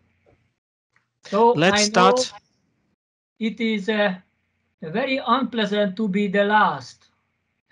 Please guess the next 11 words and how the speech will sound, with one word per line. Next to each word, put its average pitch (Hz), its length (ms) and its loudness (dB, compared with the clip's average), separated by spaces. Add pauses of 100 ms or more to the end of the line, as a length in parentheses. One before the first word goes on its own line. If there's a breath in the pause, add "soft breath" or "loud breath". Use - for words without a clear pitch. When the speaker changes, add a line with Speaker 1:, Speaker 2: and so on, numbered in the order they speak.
(120 soft breath)
Speaker 1:
speaker 185 840 -4
of 175 220 -6
the, 185 320 -2 (160)
the - 120 -6
whole, 226 560 4 (680)
uh, 170 520 -2
conference, 165 760 -4 (120)
but, 175 260 -8
uh, 185 260 -6 (460)
just, 196 460 -4
uh, 170 400 0